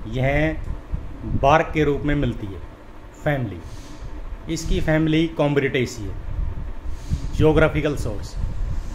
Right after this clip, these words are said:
अब हम बात करते हैं कि यह दवा कहाँ कहाँ मिलती है।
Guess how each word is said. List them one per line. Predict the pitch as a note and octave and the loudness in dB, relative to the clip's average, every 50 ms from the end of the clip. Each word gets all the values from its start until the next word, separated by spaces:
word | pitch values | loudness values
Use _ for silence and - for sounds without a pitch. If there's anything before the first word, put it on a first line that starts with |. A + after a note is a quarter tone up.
| - - | -2 0
अब | D#3 D#3+ D#3 | 2 4 4
हम | E3+ E3+ E3 | 4 4 8
बात | D#3+ E3 E3 E3 - | 8 8 8 6 4
करते | F3 D#3 - - E3 | 0 2 4 4 4
हैं | D3+ D3+ D#3 D3 - | 6 6 6 6 6
कि | D#3 D#3 D#3 D3 C3 | 4 4 2 0 0
यह | B2+ C3 C#3+ D3 D3+ D#3+ D#3+ D#3+ - - - - - - - - - - - - - - - - - - - - - - - - - - - | 2 2 4 4 4 4 2 0 -4 -8 -10 -4 -2 0 0 0 0 -2 -2 -2 0 0 0 -2 -4 -6 -6 -6 -4 -4 -4 -4 -2 0 2
दवा | C#3+ C#3 C#3+ C#3 C#3+ D3+ D3+ - - - - - - | 2 4 4 6 4 4 4 2 0 -2 -2 -2 0
कहाँ | D3 A#2+ D3 D#3+ | 2 4 4 4
कहाँ | D#3 C#3+ C3 C3 C3 | 4 4 2 2 2
मिलती | B2 A2+ G#2 - - | 2 0 -2 -2 -4
है। | G2+ F#2 E2 | -4 -4 -6